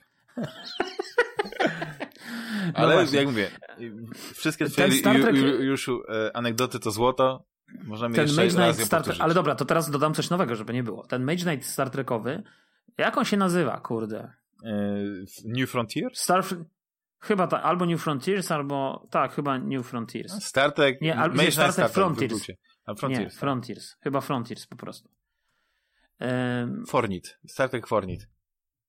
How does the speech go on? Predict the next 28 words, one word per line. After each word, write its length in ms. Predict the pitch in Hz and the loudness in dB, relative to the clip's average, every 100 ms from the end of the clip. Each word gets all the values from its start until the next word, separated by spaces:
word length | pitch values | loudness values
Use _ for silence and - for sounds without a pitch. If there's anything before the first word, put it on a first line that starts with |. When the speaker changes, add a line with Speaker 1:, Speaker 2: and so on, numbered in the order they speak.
| _ | _
Speaker 1:
Nie, 220 | 156 143 120 | -4 -4 -2
Star 240 | - 156 | 0 0
Trek 180 | 160 131 | 0 -4
Frontiers 460 | 147 131 107 - | -6 -4 -6 -6
jest. 320 | 123 - - - | -10 -12 -18 -8
I 100 | 160 | -4
też 180 | 160 190 | -2 -2
to 100 | 139 | -2
miałem, 400 | 123 107 127 170 | -2 -2 -4 -4
i 60 | 170 | -6
też 140 | 160 | -6
to 100 | 123 | -6
sprzedałem. 380 | - 104 95 - _ _ _ _ _ _ | -10 -12 -12 -18 _ _ _ _ _ _
Em, 720 | 120 120 120 120 120 120 120 _ _ _ _ _ _ _ _ _ _ _ _ _ _ _ | -6 -4 -4 -4 -4 -6 -8 _ _ _ _ _ _ _ _ _ _ _ _ _ _ _
Speaker 2:
Mhm. 320 | 92 92 82 _ _ _ _ _ _ _ _ _ _ _ | -14 -14 -16 _ _ _ _ _ _ _ _ _ _ _
I 200 | 117 120 | -6 -6
puenta? 420 | - 104 95 135 - _ _ _ _ - - - | -2 -4 -2 -4 -6 _ _ _ _ -20 -18 -4
Speaker 1:
No 140 | 143 | 0
właśnie, 300 | 135 110 113 | 0 0 0
nie, 200 | 151 143 | 0 0
bo 120 | 120 131 | 0 -2
Speaker 2:
Ech. 280 | 127 139 131 | -2 -4 -2
Speaker 1:
akurat 240 | 131 131 | -2 -4
wziąłem 240 | 117 123 120 | -2 -2 -2
łyka 240 | 117 117 | -2 -4
wody. 240 | 107 107 - _ - - | -4 -8 -16 _ -20 -10
Natomiast, 500 | 139 143 160 160 | -4 0 2 2
e, 60 | 156 | 2